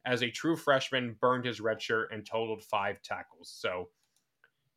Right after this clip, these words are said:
Craig, what did you think of this room as a whole? I think this may have been Penn State's best defensive position last year. You can make a case it was safety,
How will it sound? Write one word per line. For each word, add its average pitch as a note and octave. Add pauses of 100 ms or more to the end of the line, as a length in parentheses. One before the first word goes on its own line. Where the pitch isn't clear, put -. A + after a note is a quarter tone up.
(120)
Craig, E3
what C3
did F3
you C#3+
think B2
of A#2+
this A#2
room B2
as A2+
a A2
whole? F#2+ (480)
I F3+
think G#3+
this C#3+
may C3
have B2
been B2
Penn A#2+
State's A#2
best A#2
defensive A#2
position A2+
last C3+
year. D#3
You B2+
can B2
make B2
a -
case C3
it B2+
was A#2+
safety, G3